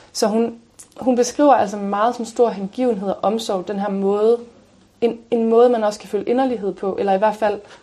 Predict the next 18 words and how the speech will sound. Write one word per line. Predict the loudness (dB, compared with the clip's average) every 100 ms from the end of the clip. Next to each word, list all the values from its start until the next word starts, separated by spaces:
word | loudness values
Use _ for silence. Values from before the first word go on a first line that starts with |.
| _
hvis | -4 -4
ikke | 0 2
inderlighed, | 2 2 -2
så | -2 -2
i |
hvert | 0 0
fald | 0 -2 -4 -10 _ _ _ _ _ _ -4
omsorg, | -2 -2 -6 -6 -4
eller, | -2 -2 -4 -12 _ -4
øh, | -4 -4 -10 -20 _ _
forbindelse | -14 -6 2 4 4 -4
til | -4
andre | -4 -4
mennesker. | -4 -8 -10 -14 -14 _ -20 -20 -6
Og | 0 0
hun | 0 -2 -6 -8 0
er | 2 2
så | 2